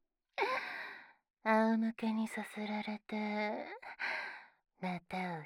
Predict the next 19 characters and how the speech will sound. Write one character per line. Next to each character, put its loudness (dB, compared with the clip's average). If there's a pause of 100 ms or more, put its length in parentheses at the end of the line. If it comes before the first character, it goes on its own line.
開 0
か -6 (100)
さ -2
れ -2
て。 -10 (1200)
<laughs> -2 (1700)
お 4
ち 4
ん 6
ち -8
ん -8
の -8
毛 -8
は -6
全 -2
部 -6
剃 -14 (180)
ら -10
れ -12